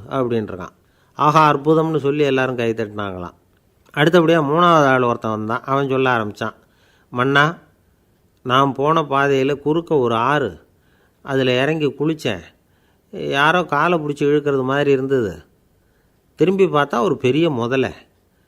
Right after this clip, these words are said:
நான் உடனே அப்படியே ஒரு துள்ளல் துள்ளி அது முதுகுல போய் உக்காந்துக்கிட்டேன். அதை அப்படியே கரைக்கு நீந்த வச்சேன்.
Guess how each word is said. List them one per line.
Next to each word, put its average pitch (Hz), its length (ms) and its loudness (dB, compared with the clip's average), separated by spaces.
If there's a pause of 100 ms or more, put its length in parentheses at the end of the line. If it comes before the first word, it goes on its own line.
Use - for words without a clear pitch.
(260)
நான் 143 200 -4
உடனே 147 640 0
அப்படியே 120 380 -4
ஒரு 143 260 0
துள்ளல் 156 300 -2
துள்ளி 135 520 -2 (440)
அது 139 180 0
முதுகுல 160 440 4
போய் 139 120 2
உக்காந்துக்கிட்டேன். 123 540 -2 (800)
அதை 131 420 -2
அப்படியே 135 320 0
கரைக்கு 151 400 0
நீந்த 139 320 0
வச்சேன். 117 340 -4